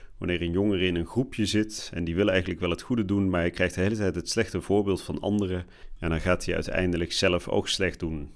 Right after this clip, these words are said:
En dan is vaak de gedachtegang, "Ja, iedereen doet het, dus het zal wel niet zo erg zijn." Nou, dat is dus ook een voorbeeld waarin het geweten niet goed gevormd wordt. Slavernij van de driften.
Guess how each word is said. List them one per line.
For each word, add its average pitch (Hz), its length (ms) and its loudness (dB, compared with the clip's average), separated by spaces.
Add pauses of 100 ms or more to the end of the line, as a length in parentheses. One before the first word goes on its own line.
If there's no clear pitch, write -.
(140)
En 85 180 -4
dan 80 140 -4
is 78 140 -6
vaak 85 240 -4
de 87 100 -6
gedachtegang, 92 800 0
"Ja, 82 140 2
iedereen 101 500 4
doet 101 220 0
het, - 300 -2
dus 95 160 -2
het 90 120 -4
zal 95 200 2
wel 82 100 -2
niet 85 160 -2
zo - 80 -2
erg 87 280 0
zijn." 73 360 -8 (460)
Nou, - 140 -8
dat 76 140 -10
is 85 120 -4
dus 90 180 -4
ook 90 140 -2
een 85 100 -4
voorbeeld 85 460 0
waarin 80 460 -4 (480)
het - 140 -10
geweten 92 400 2
niet 110 160 2
goed - 200 -4
gevormd 85 460 -4
wordt. - 400 -12 (840)
Slavernij 113 640 6
van 110 140 2
de 95 100 2
driften. 101 500 0